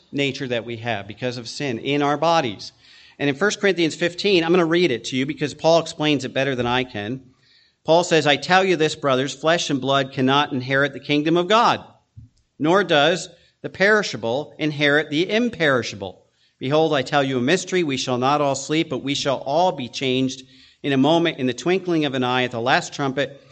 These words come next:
For the trumpet will sound, and the dead shall be raised imperishable, and we shall be changed. For this corruptible body must put on incorruption. This mortal body must put on immortality. When the corruptible puts on incorruption, and the mortal puts on immortality,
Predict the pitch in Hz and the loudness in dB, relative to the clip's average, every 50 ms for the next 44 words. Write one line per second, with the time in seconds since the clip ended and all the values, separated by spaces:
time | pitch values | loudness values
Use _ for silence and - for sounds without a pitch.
0 | _ _ _ - 131 127 123 120 - - 175 196 196 202 190 147 160 156 151 - | _ _ _ -8 -6 -6 -6 -8 -2 2 2 2 2 0 -4 -2 -2 -2 -2 -2
1 | - - 143 139 135 139 139 131 123 117 113 110 104 139 143 170 180 160 - - | -2 -2 0 0 2 0 0 0 -2 -2 -4 -2 2 4 4 4 2 2 0 2
2 | 165 151 143 139 131 127 131 131 135 135 131 127 117 110 113 127 143 151 156 151 | 2 2 2 2 0 2 2 2 2 2 0 -2 -4 -4 0 0 2 2 2 0
3 | - - 135 135 127 120 123 139 165 190 185 - - 151 139 131 123 110 - - | -2 -4 -2 -2 -2 0 2 2 2 2 2 0 -2 -2 -2 -4 -6 -8 -6 -4
4 | 135 135 131 131 131 131 - - - - _ _ _ _ _ _ _ _ 143 143 | -2 0 0 -2 -2 -6 -8 -14 -20 -20 _ _ _ _ _ _ _ _ -2 0
5 | 147 175 214 220 220 - - 180 185 190 196 196 - 156 165 160 143 151 147 147 | 4 4 4 4 2 -2 0 2 2 2 2 0 -4 -4 -4 -2 0 2 4 4
6 | 147 147 151 147 143 135 131 - - 170 165 160 156 151 151 147 139 143 143 - | 4 2 2 0 -2 -2 -4 -4 -4 -2 0 2 0 0 0 0 -2 -2 -4 -4
7 | - 147 143 143 143 143 - - 117 95 - - - - _ - 151 147 - 156 | -4 0 0 0 0 -2 -4 -8 -8 -8 -8 -14 -20 -16 _ -6 -6 -4 -2 -2
8 | 156 160 170 180 185 180 170 147 127 131 123 120 110 104 110 110 117 127 127 120 | 2 4 4 4 4 2 2 0 0 0 0 0 0 -2 -2 -4 -4 -6 -6 -6
9 | - 156 147 147 147 143 147 - 147 143 147 143 143 143 139 - - 165 165 170 | -6 -2 0 0 0 0 0 0 0 0 2 2 0 -2 -4 -4 -2 -2 0 0
10 | 170 156 135 110 92 - - _ _ _ - _ _ _ - 151 147 143 147 147 | 0 0 -2 -4 -6 -8 -16 _ _ _ -20 _ _ _ 0 0 0 0 -2 -4
11 | - 160 165 185 202 - 185 156 143 139 131 - 165 165 165 - 170 160 156 151 | 0 2 2 4 2 2 -2 -2 -2 -4 -2 -2 -2 -2 -2 0 0 0 2 2
12 | 156 156 151 - 147 139 147 165 170 - - - 139 127 120 127 127 127 127 131 | 0 -2 -4 -4 -2 0 0 0 0 -2 -4 -4 -4 -4 -2 -2 -2 0 0 0
13 | 139 147 165 175 170 147 - - 156 151 - 151 143 143 143 147 143 139 135 135 | 2 2 2 2 2 0 -2 -4 -6 -4 -2 -2 0 0 0 0 0 0 -2 -2
14 | - 151 151 151 156 151 147 151 143 - - | 0 2 2 2 2 2 0 -2 -4 -4 -10